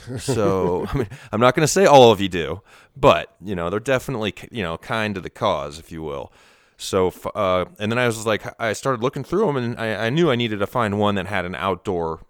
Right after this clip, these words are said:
you know, area as well, because we're gonna be token down. And first dude I called was breaking him down. I'm like, "Oh, by the way, we, you know, we're, we're a, uh, you know, cannabis podcast. We teach grow, so our listeners are definitely wanna smoke." And then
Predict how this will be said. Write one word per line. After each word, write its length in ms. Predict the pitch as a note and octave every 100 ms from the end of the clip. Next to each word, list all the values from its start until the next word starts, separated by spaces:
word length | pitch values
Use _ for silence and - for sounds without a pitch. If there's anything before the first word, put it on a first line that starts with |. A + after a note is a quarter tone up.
| _
you 80 | F2+
know, 200 | D#2 -
area 340 | G2+ F#2 E2+
as 140 | D#2 E2
well, 320 | G#2 F#2+ D2+
because 260 | D#2 -
we're 60 | E2
gonna 140 | E2+
be 80 | E2
token 400 | - - D#2 D2+
down. 340 | F#2+ F#2+ C#2 - - - - _ -
And 400 | D#2 D#2 E2 -
first 340 | - A#2 A2
dude 160 | - B2
I 100 | A#2
called 540 | - B2+ C3+ B2 A2+
was 160 | G#2 G2
breaking 320 | - A2 A#2
him 120 | A2
down. 260 | G#2 G#2 A2
I'm 100 | F2+
like, 140 | F#2+ F2+
"Oh, 160 | G#2+
by 200 | A2+ G2+
the 100 | A2+
way, 160 | G#2 G#2+
we, 220 | G2+ F#2
you 60 | G2
know, 120 | F#2
we're, 220 | F#2 F2+
we're 340 | - F#2 F#2+ F#2 F#2
a, 40 | F2 E2+
uh, 40 | E2+ - - _ -
you 80 |
know, 100 | E2+
cannabis 360 | E2 A2 G#2 G#2+
podcast. 640 | - G2+ G#2+ - G#2+ G#2 -
We 80 |
teach 340 | F#2+ G#2+ G2 -
grow, 260 | G#2 G2+ G#2
so 160 | -
our 60 | F2
listeners 400 | F2+ G2+ G#2+ E2+
are 60 | D#2
definitely 420 | - F#2+ - G2+
wanna 140 | F#2
smoke." 480 | F2+ - F#2+ F#2+ G2
And 100 | D#2+
then 160 | D#2+